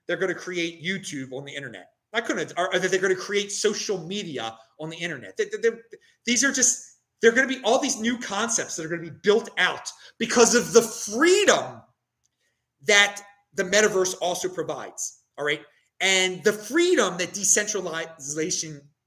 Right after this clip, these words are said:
allows. And, and I, I, I wanna stress that too. If you live in a society that encourages innovation, that is not collectivist, that doesn't hold back people,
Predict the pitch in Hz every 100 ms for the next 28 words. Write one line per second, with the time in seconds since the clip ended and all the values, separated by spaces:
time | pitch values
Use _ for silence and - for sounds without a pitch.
0 | _ _ _ _ 156 156 127 95 78 -
1 | - _ _ _ - 160 160 170 170 175
2 | 180 180 185 185 185 202 269 262 - 208
3 | - 185 208 131 - _ _ - 247 302
4 | 381 403 277 302 302 254 233 - 202 -
5 | 202 208 160 110 98 _ _ 180 180 196
6 | - 220 254 285 233 196 196 196 170 175
7 | - 90 _ _ _ - 180 190 208 -
8 | 180 202 247 - 220 202 196 196 - -
9 | - - _ _ _ - 175 180 - _
10 | _ - 220 269 - - 226 233 190 190
11 | 190 147 - 110 113